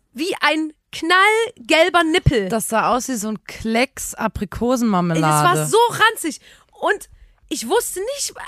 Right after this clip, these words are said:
Speaker 1: also ich wusste überhaupt nicht, was abgeht, weil ich war so wie, Alter, ich bin eingepennt, da war das ein roter, normaler Fleck.
Speaker 2: Mhm.
Speaker 1: Und jetzt werde ich wach und das ist so ein gelber
Speaker 2: Eine Brandblase halt.
Speaker 1: gelber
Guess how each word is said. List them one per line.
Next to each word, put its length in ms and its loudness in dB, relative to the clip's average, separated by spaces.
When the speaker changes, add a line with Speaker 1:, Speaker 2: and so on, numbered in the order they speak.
Speaker 1:
also 200 -2
ich 140 -8
wusste 180 -4
überhaupt 200 -2
nicht, 120 -6
was 100 -6
abgeht, 400 -4
weil 120 0
ich 80 -8
war 100 -4
so 140 -6
wie, 200 -2
Alter, 260 -2
ich 160 -10
bin 120 0
eingepennt, 560 0
da 80 -2
war 80 0
das 160 -8
ein 60 -8
roter, 320 -6
normaler 440 -4
Fleck. 260 -6
Speaker 2:
Mhm. 360 -2
Speaker 1:
Und 120 -6
jetzt 160 -4
werde 120 0
ich 80 -8
wach 140 0
und 60 -6
das 120 -10
ist 140 -10
so 80 -4
ein 140 -4
gelber 560 0
Speaker 2:
Eine 220 -2
Brandblase 680 2
halt. 340 -4
Speaker 1:
gelber 520 2